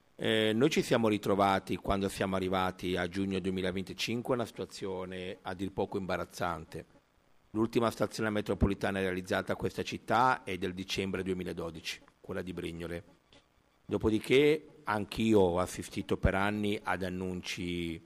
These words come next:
di presunte, mm, inaugurazioni o presunte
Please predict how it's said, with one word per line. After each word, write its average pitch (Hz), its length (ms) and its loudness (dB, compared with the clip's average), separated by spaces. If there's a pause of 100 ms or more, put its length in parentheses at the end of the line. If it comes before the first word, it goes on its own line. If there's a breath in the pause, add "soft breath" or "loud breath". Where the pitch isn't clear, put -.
(260)
di 90 580 -2
presunte, 90 1040 -2
mm, 80 220 -10 (100)
inaugurazioni 95 800 0
o 110 140 4
presunte 90 1080 -2